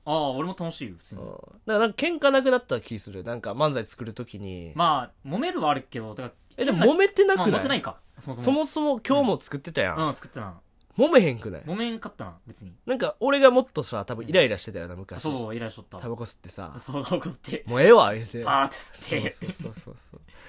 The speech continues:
Speaker 2: 「もうええわ」みたいになるやん。
Speaker 1: 確かに。
Speaker 2: だけど、それがなんかなくなった気がするな。
Speaker 1: うん。
Speaker 2: なんか、ちゃんと向き合ってるというか。
Speaker 1: うん。けどなんか、別にイエスマンじゃなくてみたいな。
Speaker 2: うんうんうん。
Speaker 1: まあだから、お互い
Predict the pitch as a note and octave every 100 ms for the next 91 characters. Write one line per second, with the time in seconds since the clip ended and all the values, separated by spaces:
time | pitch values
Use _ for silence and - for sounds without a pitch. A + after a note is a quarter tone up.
0 | - - - - - A2 D#3+ C#3+ A2+ F#2
1 | F#2 G2 A2 F#2 - - - C#3 C#3+ B2
2 | A2+ F#3+ F#3 F#3 E3+ E3+ G2 B2 - C3+
3 | B2+ _ - - - - A#2+ G2 F2 -
4 | _ _ - A#2+ F#2 - _ - D#3+ D#3+
5 | G#2+ - B2+ - B2+ A2+ - G#2+ - G2+
6 | B2 A#2+ D2 - - C4+ A3 D3 B2+ G#2
7 | C#3 A#3 A3+ - C#3+ A3 A#3 E3 B2 G#2+
8 | A2 - F#2+ F2+ E2 - - E3 C#3+ C3
9 | A#2+ G#2 C3+ B2 A2+ B2+ D#3+ D#3+ D#3 D#3